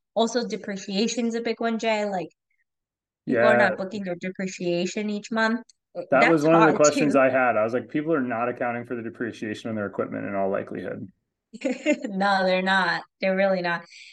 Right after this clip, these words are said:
Speaker 1: And, um, the people who are, like, we see them booking it on, like, a tax basis, which is, like, I'm not gonna bore you to death, but it's, like,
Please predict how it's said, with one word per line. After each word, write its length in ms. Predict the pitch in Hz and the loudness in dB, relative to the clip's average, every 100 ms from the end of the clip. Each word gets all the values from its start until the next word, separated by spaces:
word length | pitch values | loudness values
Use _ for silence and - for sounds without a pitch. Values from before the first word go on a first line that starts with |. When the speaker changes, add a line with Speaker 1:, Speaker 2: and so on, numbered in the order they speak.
| - _ | -20 _
Speaker 1:
And, 400 | - 226 214 202 196 - - | -2 0 2 -2 -8 -12 -4
um, 300 | 214 202 196 | -2 -2 -6
the 80 | 220 | -6
people 420 | 247 240 262 277 | -6 0 -2 0
who 200 | 277 233 | -2 -2
are, 480 | 196 170 190 226 254 _ _ _ _ _ _ _ _ _ _ | 0 2 4 2 -2 _ _ _ _ _ _ _ _ _ _
like, 220 | 190 185 - | -6 -4 -6
we 220 | 185 214 | -6 -6
see 280 | 196 - 247 | -4 -2 2
them 440 | 247 240 233 220 - _ _ 180 - _ - | 4 4 2 -2 -10 _ _ -14 -14 _ -2
booking 440 | 214 214 254 226 | 0 2 0 -2
it 200 | 220 202 202 | -2 -4 -4
on, 400 | 185 180 180 180 | -4 -2 -2 -2
like, 180 | 180 170 | -6 -6
a 80 | - - | -10 -10
tax 340 | 170 180 - - | -8 -8 -8 -2
basis, 640 | 247 254 254 262 262 262 | 0 0 4 6 6 0
which 240 | 214 196 202 | -6 -4 -4
is, 220 | 190 190 | -6 -4
like, 200 | 147 - - | -6 -8 -4
I'm 120 | 196 | 2
not 160 | 202 202 | 4 4
gonna 160 | 196 | 2
bore 160 | 185 185 | 4 4
you 120 | 190 | 2
to 120 | 208 | 0
death, 300 | 202 190 190 190 | 0 2 2 0
but 140 | 175 - - - _ _ _ _ _ _ _ - | -4 -4 -18 -20 _ _ _ _ _ _ _ 0
it's, 220 | 220 202 | 2 2
like, 180 | 214 | -4